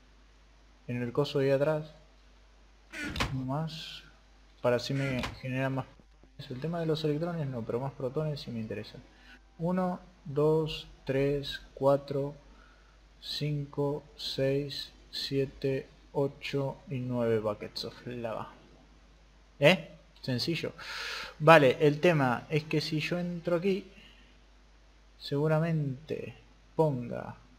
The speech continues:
uno de estos y consume bastante, no les voy a decir que no. Vale, ya se lo llevó, lo meto aquí.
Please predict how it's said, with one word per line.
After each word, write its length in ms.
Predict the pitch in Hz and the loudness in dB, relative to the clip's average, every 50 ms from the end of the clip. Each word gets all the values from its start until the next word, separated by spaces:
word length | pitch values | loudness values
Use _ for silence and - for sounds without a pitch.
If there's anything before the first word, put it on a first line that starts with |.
| - - | -14 -8
uno 240 | 165 160 165 170 170 | -4 -2 0 0 2
de 120 | 175 180 170 | 2 2 0
estos 500 | 170 - - - 165 165 165 160 - - - - - - - - - - - - - | 0 -4 -4 -2 -2 -2 -2 -4 -10 -16 -20 -20 -20 -20 -20 -20 -20 -20 -20 -12 -2
y 140 | - 160 147 | 0 2 4
consume 500 | 151 160 165 160 - - 226 226 240 226 | 4 4 4 4 2 2 4 4 6 8
bastante, 600 | 208 165 - - - - 151 127 123 117 120 135 | 8 8 8 6 4 2 2 2 2 0 -2 0
no 120 | 151 170 | 0 2
les 140 | 165 156 135 | 2 2 4
voy 160 | 147 151 143 | 4 4 6
a 60 | 135 127 | 6 4
decir 280 | 117 - - 131 127 | 2 2 -2 -4 -4
que 140 | - 117 113 | -2 -2 -2
no. 160 | 120 120 113 - - - - - | -2 -4 -10 -10 -14 -20 -18 -10
Vale, 200 | - 123 120 117 | -6 -4 -4 -4
ya 140 | 113 - - | -4 -6 -8
se 140 | 110 - 120 | -6 -6 -4
lo 80 | 123 113 | -6 -4
llevó, 360 | - 127 135 165 202 - - - | -2 0 0 0 0 -2 -6 -6
lo 140 | 135 120 | -6 -4
meto 180 | 120 117 - - | -4 -2 -2 -2
aquí. 120 | - 131 | -2 -2